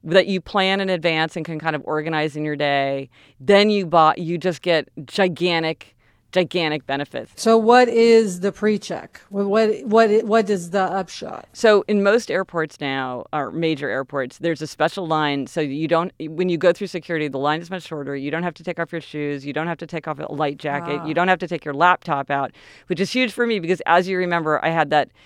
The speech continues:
Speaker 1: searing traumatic experience where I
Speaker 2: Oh.
Speaker 1: left my laptop behind in a security bin as I was going through security, and,
Speaker 2: Ugh.
Speaker 1: uh, and I, it was a miracle.
Speaker 2: My
Speaker 1: I
Speaker 2: stomach gets in
Speaker 1: I know.
Speaker 2: knots
Speaker 1: I
Speaker 2: thinking
Speaker 1: got it
Speaker 2: about it.
Speaker 1: back. It was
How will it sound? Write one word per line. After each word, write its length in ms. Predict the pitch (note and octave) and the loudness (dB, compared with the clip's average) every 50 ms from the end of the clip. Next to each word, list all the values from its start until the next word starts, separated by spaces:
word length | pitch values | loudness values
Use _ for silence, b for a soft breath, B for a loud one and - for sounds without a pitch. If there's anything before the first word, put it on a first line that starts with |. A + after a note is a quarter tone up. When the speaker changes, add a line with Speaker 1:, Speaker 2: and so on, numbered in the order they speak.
| b b b | b b b
Speaker 1:
searing 720 | b - - - - - A#3+ B3 A#3+ A#3 A#3 A3+ A3 G#3+ G3+ | b -14 -12 -10 -6 0 2 4 4 4 4 4 2 0 -2
traumatic 460 | - G#3 F#3+ F3+ E3 E3 E3 D#3+ E3+ | -4 -4 0 2 2 2 0 -2 -6
experience 640 | D#3 - - - G#3 G3 F#3+ F#3 F3 E3 D3+ - - | -6 -8 -4 0 0 2 2 2 2 0 -2 -4 -2
where 140 | D#3 D3 | 0 2
I 80 | D3 D3+ | 2 4
Speaker 2:
Oh. 100 | A#3+ A#3+ | 4 6
Speaker 1:
left 380 | F#3+ F3+ G3 G3 F#3+ F3+ C#3+ G3 | 6 6 6 4 2 -2 -4 2
my 180 | G3 F#3 F3+ | 4 4 6
laptop 540 | F3 E3 E3 D#3+ E3 - - F3+ D3+ C3+ F2+ | 6 6 6 4 4 2 0 -2 -2 0 -2
behind 640 | - D#3+ E3+ D#3+ D#3 D3 D3 D3 D3 C#3+ D3 D3 C#3+ | -4 -6 -4 -2 -2 0 0 0 -2 -2 -4 -6 -8
in 180 | - - D3+ | -8 -8 -6
a 80 | D3+ D3+ | -6 -8
security 600 | - - - E3 - - - G#3+ G#3+ G3 F3 E3 | -8 -8 -12 -12 -10 -4 -2 0 2 2 0 0
bin 480 | C#3 D#3 D3 C#3 C#3 C#3 C#3 C#3 C#3 - b b b b b b | 0 0 0 0 0 -2 -2 -4 -6 -10 b b b b b b
as 100 | b - | b -4
I 60 | F3 E3 | -2 -2
was 60 | D3 | -2
going 180 | - E3+ E3+ | -2 -4 -4
through 120 | - F#3 E3+ | -4 -6 -8
security, 460 | - E3+ - - E3+ D#3+ D#3 D3 D3 | -8 -10 -10 -6 -4 -2 -2 -2 -2
and, 120 | C#3+ F#3 F3+ | -4 -6 -6
Speaker 2:
Ugh. 60 | C3 - - | -6 -4 0
Speaker 1:
uh, 260 | E3 E3 D#3 D#3 C#3+ b b b b b b b | 2 2 2 2 0 b b b b b b b
and 220 | - D#3+ D#3+ D#3 - - | -2 -2 -2 0 0 -2
I, 80 | E3+ E3+ | -2 -2
it 100 | - E3+ | 0 4
was 240 | G3 F#3+ F#3+ - | 6 6 6 6
a 60 | - F#3+ | 4 4
miracle. 600 | G3 F#3+ F3+ F3+ F3+ F#3 - F#3+ F3+ E3+ D3 - | 4 4 4 6 4 4 4 4 4 4 4 4
Speaker 2:
My 80 | - | 2
Speaker 1:
I 60 | E3 | 0
Speaker 2:
stomach 540 | E3 - - A#3+ A#3 A3+ A3+ A3 G#3+ F3+ E3+ | 0 -2 -2 -2 -2 0 0 -2 -4 -6 -6
gets 280 | G3+ G3+ F#3+ - - - | -6 -6 -6 -6 -6 0
in 60 | F#3+ | 2
Speaker 1:
I 100 | G#3 G#3+ | 4 4
know. 80 | G#3 A3+ | 6 6
Speaker 2:
knots 360 | G#3 F3+ D3+ - - - - - | 6 4 4 2 -4 -8 -2 0
Speaker 1:
I 60 | G3+ | 0
Speaker 2:
thinking 100 | G#3 D#3+ | 4 6
Speaker 1:
got 200 | B3 A#3 A#3 A#3 | 6 6 8 6
it 40 | A3 | 4
Speaker 2:
about 60 | - | 4
it. 20 | |
Speaker 1:
back. 360 | F#3+ E3+ D#3+ D3+ C#3+ D3+ - - | 4 4 4 4 2 0 -2 -6
It 40 | - | -8
was 160 | E3+ F3 - | -8 -8 -6